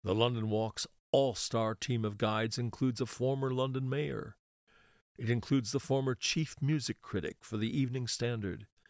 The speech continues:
It includes the chair of the Association of Professional Tour Guides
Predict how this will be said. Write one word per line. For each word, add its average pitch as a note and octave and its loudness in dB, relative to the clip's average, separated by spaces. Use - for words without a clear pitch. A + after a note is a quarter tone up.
It B2+ 4
includes C3+ 2
the D3 0
chair B2+ 2
of G#2+ -2
the A#2+ 4
Association C3 0
of A#2+ -2
Professional C3 0
Tour C#3 0
Guides E2+ -4